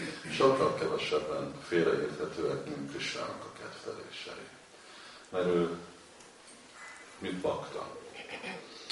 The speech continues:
És az ő kedvtelése nem mind a legfelsőbb élvező, hanem mind a legfelsőbb szolga. És akkor még hogyha valaki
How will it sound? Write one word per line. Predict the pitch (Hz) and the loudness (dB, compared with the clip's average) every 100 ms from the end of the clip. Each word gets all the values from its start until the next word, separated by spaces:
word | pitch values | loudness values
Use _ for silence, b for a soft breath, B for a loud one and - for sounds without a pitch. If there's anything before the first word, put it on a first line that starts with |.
| - - | -8 -4
És | 85 85 82 82 - - | 4 6 6 4 2 0
az | 85 | 2
ő | 85 82 80 | 4 6 4
kedvtelése | 82 80 - 82 80 82 160 | 2 0 0 0 0 0 0
nem | 82 - | 2 0
mind | - 151 | 0 0
a | 151 | 0
legfelsőbb | 151 - - 69 - - | 0 -2 -4 -4 -2 -2
élvező, | 82 85 85 90 90 - 98 - - - - B B B B - | 4 6 8 6 6 4 4 2 -2 -10 -16 B B B B -8
hanem | - 82 82 | -2 0 0
mind | 80 | 0
a | 78 | 2
legfelsőbb | 78 - - - - - | 2 0 -2 -2 -2 -2
szolga. | - - - - - - - - - - - - - - | -2 -2 -4 -6 -8 -10 -10 -14 -18 -20 -20 -20 -20 -10
És | - | -2
akkor | 92 90 - 82 80 | 2 2 4 4 6
még | 82 87 | 6 4
hogyha | 87 85 | 2 2
valaki | 82 92 98 | 6 6 8